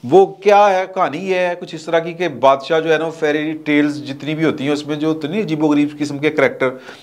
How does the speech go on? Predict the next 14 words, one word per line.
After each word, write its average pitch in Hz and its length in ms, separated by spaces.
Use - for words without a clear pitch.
जो 139 120
बच्चों 147 300
को 147 80
बड़े 139 240
वो 135 160
करते 127 500
हैं, 127 160
फैसिनेट 127 440
करते 120 360
हैं, 120 180
कहानियों 117 360
में 127 100
सुनाते 123 360
हैं। 117 120